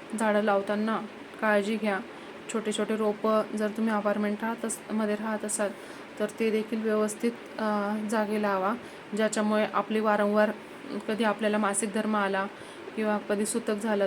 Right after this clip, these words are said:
तर अशा वेळेस आपल्याला म्हणजे त्यांची काळजी घेता येईल, त्यांच्यावर आपली सावली पडणार नाही, आपला वारंवार हात लागणार नाही, आपली अडचणीत,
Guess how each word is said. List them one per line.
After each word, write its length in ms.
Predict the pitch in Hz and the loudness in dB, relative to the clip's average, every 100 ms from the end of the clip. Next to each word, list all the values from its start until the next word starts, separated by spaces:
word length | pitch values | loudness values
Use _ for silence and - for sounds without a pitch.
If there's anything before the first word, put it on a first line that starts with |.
| 196 | 2
तर 100 | 202 - | 0 0
अशा 220 | 202 226 | -2 0
वेळेस 240 | 214 214 | 0 0
आपल्याला 500 | - 196 214 202 220 226 - - - - | -2 -2 0 0 0 -4 -12 -16 -12 -6
म्हणजे 280 | 202 208 214 - - - | -2 -2 -4 -10 -14 -4
त्यांची 260 | 220 214 220 | -2 0 0
काळजी 380 | 240 220 214 214 | 6 6 6 2
घेता 300 | 254 240 208 | 0 4 4
येईल, 160 | 202 | 4
त्यांच्यावर 380 | 208 202 214 214 | 2 0 2 4
आपली 340 | 202 208 214 | 4 2 -2
सावली 280 | 208 214 202 | 2 2 2
पडणार 400 | 208 208 208 202 | 2 0 2 0
नाही, 360 | 202 208 202 196 - - - - - - - - - - - - - | 0 0 0 -4 -10 -14 -16 -16 -16 -16 -16 -16 -16 -16 -16 -10 -4
आपला 260 | 202 233 | 0 2
वारंवार 480 | 226 214 214 226 226 233 | 6 6 6 4 2 2
हात 260 | 226 226 | 0 2
लागणार 420 | 240 214 214 214 | 2 2 2 2
नाही, 360 | 208 220 208 202 - - - - - | 2 0 -2 -4 -8 -14 -14 -10 -6
आपली 260 | 208 220 - - - - | -4 -4 -6 -12 -8 0
अडचणीत, 460 | 220 214 240 240 | 2 4 6 6